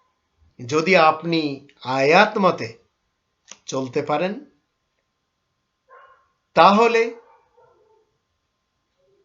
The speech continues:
আপনাকে ইসলাম পছন্দ করবে। আপনি যদি আপনার সন্তানকে, ইব্রাহিম রাসূল যেভাবে তার সন্তানকে নিয়ে মসজিদুল হারামে এসে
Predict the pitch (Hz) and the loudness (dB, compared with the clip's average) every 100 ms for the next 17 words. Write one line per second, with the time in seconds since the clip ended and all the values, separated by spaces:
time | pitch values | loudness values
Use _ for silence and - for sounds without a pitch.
0 | _ _ _ _ _ _ _ 135 143 151 | _ _ _ _ _ _ _ -6 -6 -4
1 | 151 151 143 - 139 139 120 117 113 135 | -6 -6 -10 -10 -8 -8 -8 -10 -10 -10
2 | 113 98 - - 131 139 151 196 220 220 | -12 -16 -18 -20 -8 -6 -4 -4 -2 -2
3 | 226 226 - _ _ _ - 151 151 214 | -4 -8 -14 _ _ _ -2 -2 0 -2
4 | 226 - 190 180 180 208 208 202 151 147 | -2 0 2 2 2 -2 -2 -4 -2 -4
5 | 139 160 160 160 208 226 202 196 _ _ | -2 0 0 0 -4 -4 -6 -8 _ _
6 | - 147 160 160 196 170 160 160 170 170 | -12 -4 -2 -2 -4 -4 -4 -2 -2 -2
7 | 156 147 135 - 139 131 143 185 165 160 | -2 -2 -2 -4 -6 -6 -2 -2 -2 -6
8 | 139 135 135 120 _ _ _ _ 131 123 | -6 -4 -6 -8 _ _ _ _ -10 -10
9 | - 196 202 175 160 160 147 139 139 139 | -10 -6 -4 -2 0 0 0 -2 -4 -6
10 | 107 | -10